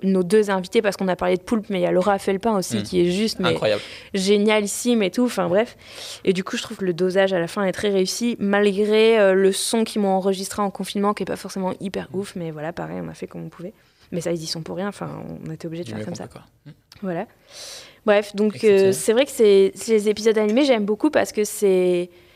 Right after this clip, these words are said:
Speaker 1: c'est, euh, un vrai travail d'équipe. Sur le, tout le reste, il y a juste une journée où je passe une très bonne journée avec Bart,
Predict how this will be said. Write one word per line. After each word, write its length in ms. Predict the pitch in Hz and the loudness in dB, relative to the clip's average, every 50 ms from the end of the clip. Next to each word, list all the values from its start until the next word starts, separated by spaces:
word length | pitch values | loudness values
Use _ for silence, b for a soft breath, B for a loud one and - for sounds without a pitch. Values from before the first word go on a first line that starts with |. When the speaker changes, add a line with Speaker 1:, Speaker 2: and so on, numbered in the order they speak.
| b b b b b b b b b _ | b b b b b b b b b _
Speaker 1:
c'est, 680 | - - - - - - - - 208 196 190 190 190 185 | -12 -10 -8 -8 -8 -6 0 4 6 6 8 8 6 6
euh, 180 | 180 175 175 - - - | 4 2 0 -2 -2 -4
un 160 | - 196 196 | -2 -2 -2
vrai 340 | 190 190 202 214 262 294 311 | -2 -2 -2 2 4 4 4
travail 320 | 294 - 254 226 214 214 208 | 2 0 -2 0 0 0 0
d'équipe. 360 | 185 190 - - 170 - - _ _ | -2 -4 -8 -8 -14 -14 -16 _ _
Sur 220 | - - - 240 | -4 2 2 2
le, 60 | 233 | 2
tout 200 | 226 240 - 277 | 2 -2 -2 0
le 80 | 254 254 | 0 2
reste, 460 | 247 262 277 311 302 - - - - b b b b b b b b | 2 2 0 0 0 -4 -14 -20 -20 b b b b b b b b
il 40 | 214 | 2
y 20 | 202 | 4
a 60 | 196 | 4
juste 320 | 202 214 247 294 285 - | 4 2 -2 -2 -2 2
une 140 | - 254 240 | 4 4 4
journée 420 | 214 226 233 233 226 226 240 262 254 | 6 6 4 4 4 4 4 4 4
où 80 | 233 | 2
je 60 | 220 | 0
passe 240 | - - 202 196 - | 0 -2 -2 0 0
une 100 | 226 202 | -2 -4
très 160 | - - 240 220 | 0 0 2 2
bonne 200 | 208 220 214 208 | 4 2 2 2
journée 220 | 214 214 214 208 | 2 2 2 2
avec 240 | 196 190 196 190 175 | 2 2 0 -2 0
Bart, 220 | 180 220 233 233 | 2 2 0 0